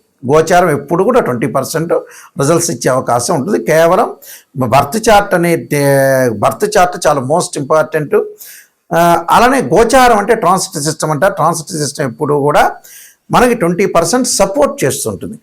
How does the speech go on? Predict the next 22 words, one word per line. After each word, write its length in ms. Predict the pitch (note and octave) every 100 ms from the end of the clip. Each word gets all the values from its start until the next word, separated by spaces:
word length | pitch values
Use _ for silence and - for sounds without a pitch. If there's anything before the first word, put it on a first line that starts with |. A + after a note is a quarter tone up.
| - - -
ఆ 100 | A3+
సపోర్ట్ 460 | - A#3+ C#4 C#4
ఎంతవరకు 500 | A3 A3+ C#4 C4+ C4
ఉంటుందో 340 | A#3+ F#3 G#3 G#3
మనం 160 | G3
తెలుసుకోవటమే 720 | F3+ E3+ D#3 - E3+ F#3 D4 - - _ -
చాలా 120 | E3
most 400 | D#3 E3 - E3
important. 520 | B2 C3 A#2 A2 F#2 - _ - _ -
ఈ 200 | B3+ - D3
అంగార 460 | F3 B3 C4+ C4
గ్రహం 380 | G#3+ G#3 G#3 F3
ద్వాదశ 360 | C#3 F3+ A#3+ A3+
రాశుల 360 | A#3 A3 G3+ F#3+
వాళ్ళకి 340 | F3 F3+ -
ఎలాంటి 280 | D#3 E3+ E3+
ఫలితాలు 400 | E3 D#3 D#3 D3+
జరగబోతున్నాయో 640 | D3 C#3+ C#3 C#3+ G3 C#4+ - - _
మనం 160 | D#3 E3
ఒక్కసారి 400 | C#3 C3+ C3+ -
పరిశీలన 360 | A3 F#2+ - G2+
చేద్దాం. 360 | E2+ E2 -